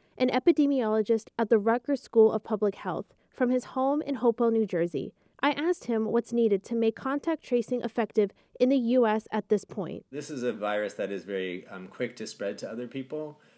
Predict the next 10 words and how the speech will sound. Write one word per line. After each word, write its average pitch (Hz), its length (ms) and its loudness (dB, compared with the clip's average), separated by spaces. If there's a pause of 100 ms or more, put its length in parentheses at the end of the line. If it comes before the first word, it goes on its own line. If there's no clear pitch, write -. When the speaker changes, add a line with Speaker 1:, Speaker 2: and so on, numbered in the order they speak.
(160)
Speaker 2:
and 98 160 -12
so 104 220 -4
it 95 180 -6
would 104 220 -10
require 101 680 -4
large 113 480 -2
teams 120 600 -6
of 90 400 -8
people 90 680 -6
to 98 380 -8